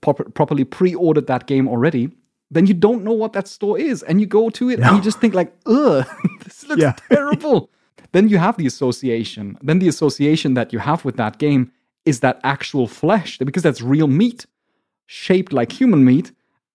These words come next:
Speaker 1: and that's not gonna make you go online and buy that game.
Speaker 2: I think all, all you needed to do was just have, um,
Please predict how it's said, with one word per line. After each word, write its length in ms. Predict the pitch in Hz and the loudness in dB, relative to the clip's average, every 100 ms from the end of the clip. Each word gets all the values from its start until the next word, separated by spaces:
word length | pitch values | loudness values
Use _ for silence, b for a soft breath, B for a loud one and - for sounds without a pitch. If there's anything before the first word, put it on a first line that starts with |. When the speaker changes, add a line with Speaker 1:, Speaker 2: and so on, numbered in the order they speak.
| - | -2
Speaker 1:
and 260 | 156 147 - 135 | 2 0 -2 -8
that's 260 | 160 - | -6 -6
not 160 | - 160 | -6 -4
gonna 160 | 165 147 | -2 0
make 300 | 135 143 - | 2 0 2
you 260 | 123 120 - _ | 2 0 -6 _
go 180 | 147 143 | -2 0
online 380 | 127 120 135 131 | 2 2 2 0
and 120 | 113 | -2
buy 200 | 117 117 | -4 -4
that 240 | 110 95 | -6 -6
game. 360 | 110 131 92 87 b b b _ _ _ - | -6 -4 -6 -10 b b b _ _ _ -2
Speaker 2:
I 100 | 147 | 0
think 280 | 135 160 147 _ | 2 2 0 _
all, 320 | 127 131 151 - | -2 -2 -2 -2
all 220 | 131 143 | 0 2
you 200 | 165 156 - _ - | 2 0 -4 _ -8
needed 380 | 123 117 120 117 | -4 0 0 -2
to 100 | 110 | -4
do 400 | 101 101 117 123 - | -2 -2 -2 -4 -4
was 480 | 110 104 98 - _ | -2 -2 -4 -8 _
just 300 | - 120 - | -2 -2 -2
have, 520 | - 120 120 113 - _ - | -4 -2 -2 -4 -12 _ -10
um, 500 | 104 98 92 90 | -6 -6 -6 -10